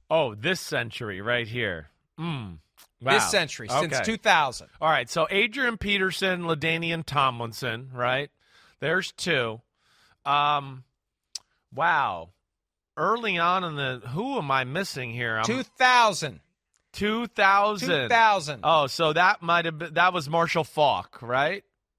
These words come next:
Speaker 1: Um,
Speaker 2: Okay, you got one more.
Speaker 1: all
Speaker 2: You got
Speaker 1: right.
Speaker 2: one more.
Speaker 1: And then, man, who am I
Speaker 2: Need a
Speaker 1: mi-
Speaker 2: hint?
Speaker 1: Yeah, I need a hint. Go ahead.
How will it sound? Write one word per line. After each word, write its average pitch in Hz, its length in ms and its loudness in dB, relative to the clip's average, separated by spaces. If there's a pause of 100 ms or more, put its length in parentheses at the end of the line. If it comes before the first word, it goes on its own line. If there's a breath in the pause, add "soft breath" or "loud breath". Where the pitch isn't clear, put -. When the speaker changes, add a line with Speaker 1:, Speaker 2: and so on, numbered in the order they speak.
Speaker 1:
Um, 127 500 -2
Speaker 2:
Okay, 131 380 -2
you 160 100 -14
got 165 220 2
one 220 240 2
more. 226 400 2
Speaker 1:
all 127 80 -2
Speaker 2:
You 113 40 -2
got 147 120 4
Speaker 1:
right. 151 260 4
Speaker 2:
one 202 160 2
more. 202 320 0
Speaker 1:
And 151 160 0
then, 160 400 0 (480)
man, 117 540 -6 (1040)
who 254 240 -8
am 175 120 -8
I 117 140 0
Speaker 2:
Need 170 140 -2
a - 20 0
Speaker 1:
mi- - 20 0
Speaker 2:
hint? 180 380 -6 (240)
Speaker 1:
Yeah, 175 280 2
I 135 160 0
need 190 140 -4
a 202 80 0
hint. 180 300 -2
Go 143 140 2
ahead. 147 360 0